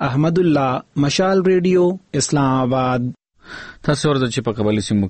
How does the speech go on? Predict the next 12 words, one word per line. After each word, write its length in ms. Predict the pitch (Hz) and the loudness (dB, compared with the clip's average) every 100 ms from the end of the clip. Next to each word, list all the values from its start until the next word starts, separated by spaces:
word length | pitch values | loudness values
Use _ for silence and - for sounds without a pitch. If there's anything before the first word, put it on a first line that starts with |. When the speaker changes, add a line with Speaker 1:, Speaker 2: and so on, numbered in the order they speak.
| - | -2
Speaker 2:
کې 280 | 107 98 | -2 0
حکومت 400 | 98 - 101 98 | -2 0 0 2
د 100 | 98 92 | 0 -2
تیر 140 | 107 98 | -4 -2
کال 180 | 107 98 98 - | 0 0 -2 -2
په 160 | 95 92 | 0 0
ستمبر 340 | 104 104 131 139 | -2 0 0 0
او 40 | |
اکتوبر 280 | - 120 123 | 0 0 0
میاشتو 240 | 117 113 113 | 0 -2 -6
کې 400 | - 113 104 104 | -4 -2 -2 -2
څه 80 | - | -2